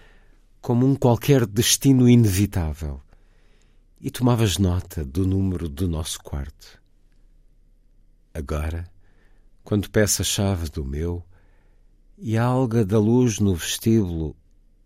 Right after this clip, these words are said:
é chuva rancorosa, vivo confusamente o desembarque da melancolia. Em parte por ti, em parte porque é o tempo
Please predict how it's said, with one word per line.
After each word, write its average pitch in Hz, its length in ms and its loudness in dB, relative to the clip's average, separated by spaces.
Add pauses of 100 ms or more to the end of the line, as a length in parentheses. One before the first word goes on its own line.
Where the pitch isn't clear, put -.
é 85 100 -8
chuva 90 340 -2
rancorosa, 73 760 -6 (720)
vivo 95 580 -2 (100)
confusamente 95 1040 -2
o 92 40 -4
desembarque 85 840 -4
da 82 220 -4
melancolia. 71 840 -6 (1120)
Em 92 160 -2
parte - 460 -6
por - 180 -12
ti, 85 440 -12 (600)
em 107 120 0
parte - 500 -4 (500)
porque - 260 -4
é 127 40 4
o 110 140 -4 (180)
tempo 78 480 -4